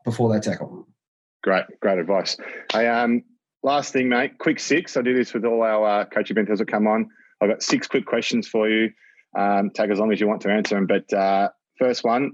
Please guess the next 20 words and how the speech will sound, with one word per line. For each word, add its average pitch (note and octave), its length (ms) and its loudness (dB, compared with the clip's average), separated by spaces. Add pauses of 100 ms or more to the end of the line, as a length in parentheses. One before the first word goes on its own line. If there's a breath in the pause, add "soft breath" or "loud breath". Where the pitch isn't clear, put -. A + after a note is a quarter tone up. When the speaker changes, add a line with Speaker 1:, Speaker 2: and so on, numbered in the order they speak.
(260)
Speaker 2:
give C3 80 2
us - 160 -2
one A#2 200 2
book A2+ 220 -2
you G#2 120 2
can G#2 80 0
recommend G2 400 0
our F2+ 100 0
coaches G2 460 -2
to, F#2 300 0
to F#2 120 -8
read F#2 240 0
right F#2+ 180 0
now. F2+ 220 0 (500 soft breath)
Speaker 1:
Oh, G3 460 2
it's, F3+ 300 0
um, F3 480 2 (960 loud breath)
I F3 100 0
knew, G3 200 2
I, D3+ 160 -4